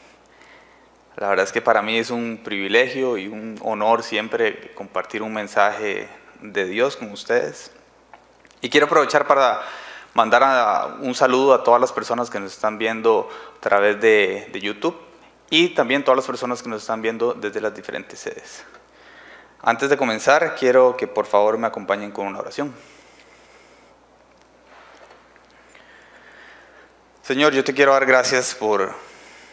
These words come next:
por este espacio, por la oportunidad enorme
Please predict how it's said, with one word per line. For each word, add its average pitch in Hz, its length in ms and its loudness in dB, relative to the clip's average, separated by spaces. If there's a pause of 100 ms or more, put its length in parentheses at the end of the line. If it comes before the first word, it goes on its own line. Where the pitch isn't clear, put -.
(720)
por 113 120 2
este 113 160 -2
espacio, 127 420 0
por 110 120 -2
la 101 60 -2
oportunidad 104 840 -6 (100)
enorme 117 720 -4